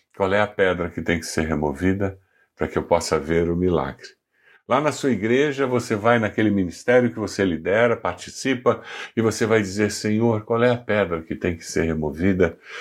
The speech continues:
para que o milagre aconteça em nossa igreja?" Deus age, o ser humano age. Deus sempre age conosco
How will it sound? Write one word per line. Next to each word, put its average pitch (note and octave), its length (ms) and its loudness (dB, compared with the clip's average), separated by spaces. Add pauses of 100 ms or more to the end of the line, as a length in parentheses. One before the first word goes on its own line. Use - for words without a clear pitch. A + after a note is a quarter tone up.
(140)
para G#2 160 0
que - 160 -6
o - 20 -2
milagre A#2+ 580 2
aconteça A#2 760 -2
em A#2 100 0
nossa A#2 320 0
igreja?" A#2 640 0 (2500)
Deus F2+ 340 0
age, E2+ 460 0 (200)
o E2+ 100 -6
ser F2 260 2
humano E2 460 0
age. D2 440 0 (600)
Deus F2 300 2
sempre A#2+ 640 0
age C#2+ 560 -2
conosco G#2+ 800 -2